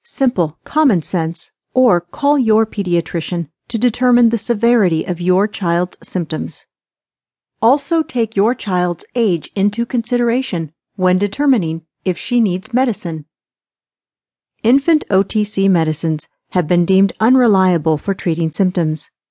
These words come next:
Children under the age of two risk the possibility of severe, life-threatening side effects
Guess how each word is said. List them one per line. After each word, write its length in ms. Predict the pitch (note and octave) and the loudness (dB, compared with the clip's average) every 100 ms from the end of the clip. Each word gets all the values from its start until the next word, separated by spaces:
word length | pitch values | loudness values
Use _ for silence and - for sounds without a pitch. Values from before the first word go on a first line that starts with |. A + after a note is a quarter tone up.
| _ _ _ _ _ _ _ _ _ | _ _ _ _ _ _ _ _ _
Children 600 | - D4+ A#3 F#3 D#3+ - - | 0 0 2 0 -2 -6 0
under 260 | F#3+ G3+ | 2 4
the 200 | G#3 A#3 | 2 0
age 200 | G#3+ G#3+ | 0 0
of 140 | B3 - | -2 -6
two 420 | - D4 F3 D3+ _ _ _ - | -4 0 0 -2 _ _ _ -6
risk 480 | A3 G#3+ D#3 - _ | 0 0 0 -12 _
the 80 | F#3 | -6
possibility 920 | - F3 F3 - A#3+ C#4 F#3+ F3+ E3 - | -4 -6 -4 -2 0 0 0 -2 -6 -6
of 160 | F3 - | -8 -6
severe, 540 | - E3 E3 F3+ G3 _ _ _ | -6 2 2 2 0 _ _ _
life-threatening 800 | E3 E3+ A3 - G3+ G3 F#3 F3 | 0 0 0 0 0 4 2 2
side 260 | - B3 A#3+ | 0 0 2
effects 460 | F3+ E3+ D#3+ - | 0 -2 -4 -8